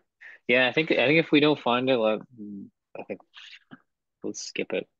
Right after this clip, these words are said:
I bet th-, I'm, that's what this looks like. Like, we're adding data that's, that we expect to find, and then we're adding a nil value when we should probably just not have it, not include it.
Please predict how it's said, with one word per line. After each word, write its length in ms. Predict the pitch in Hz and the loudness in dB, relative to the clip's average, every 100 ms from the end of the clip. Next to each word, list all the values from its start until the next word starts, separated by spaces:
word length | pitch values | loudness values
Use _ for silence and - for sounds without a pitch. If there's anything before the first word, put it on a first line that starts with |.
| - | -2
I 120 | 123 | 0
bet 260 | 131 147 - | 4 2 2
th-, 100 | - | 0
I'm, 240 | 127 123 | 0 0
that's 180 | 120 - | -2 -2
what 140 | 127 107 | -4 -2
this 200 | 104 107 | -4 -4
looks 220 | 98 - | -6 -4
like. 160 | 87 - | -4 -4
Like, 160 | 95 104 | -2 2
we're 140 | 104 | 4
adding 360 | 95 101 101 95 | 4 2 -2 -4
data 400 | 104 101 101 92 | -2 -2 -2 -4
that's, 400 | 95 - - - _ _ _ _ _ _ - | -6 -8 -14 -20 _ _ _ _ _ _ -4
that 140 | 95 92 | -2 -2
we 80 | |
expect 360 | 95 - 92 - | -4 -6 -8 -8
to 60 | - | -6
find, 360 | 90 90 90 | -4 -4 -6
and 340 | 90 90 87 95 _ _ _ | -10 -12 -16 -18 _ _ _
then 340 | 98 - 185 - _ _ _ _ _ _ _ _ | -8 -8 -10 -16 _ _ _ _ _ _ _ _
we're 240 | - 98 95 | -4 -2 0
adding 220 | 98 95 | 0 -4
a 40 | |
nil 220 | 92 95 87 | -4 -4 -2
value 540 | 92 92 90 90 92 _ _ _ _ _ _ _ _ _ _ _ | -2 -2 -4 -6 -8 _ _ _ _ _ _ _ _ _ _ _
when 240 | - 95 95 | -8 -6 -6
we 80 | 95 | -8
should 160 | - | -8
probably 300 | - 95 92 | -4 -4 -4
just 180 | 92 - | -6 -6
not 160 | 95 92 | -6 -4
have 240 | 95 90 | -6 -6
it, 140 | 90 95 | -8 -6
not 160 | 95 | -6
include 320 | 90 - 95 | -6 -8 -4
it. 160 | 98 | -4